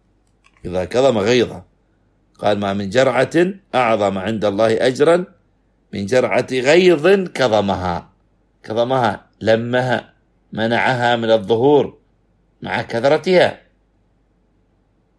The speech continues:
ومن كظم القربة، أي ملأها وشد فمها،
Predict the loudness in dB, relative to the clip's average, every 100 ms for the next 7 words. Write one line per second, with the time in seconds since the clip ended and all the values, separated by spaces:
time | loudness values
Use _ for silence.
0 | _ _ _ _ _ _ _ _ _ _
1 | _ _ _ _ _ _ _ _ _ _
2 | _ _ _ _ 0 4 4 2 -2 _
3 | _ _ _ _ _ _ _ _ -20 _
4 | _ _ -6 -2 -2 -6 -16 _ _ _
5 | _ _ 2 2 4 2 2 0 2 2
6 | 2 0 -2 -4 -8 _ _ -2 -2 -2
7 | 0 2 4 4 2 2 2 2 0 0
8 | -2 0 -2 -2 -4 -8 -10 -12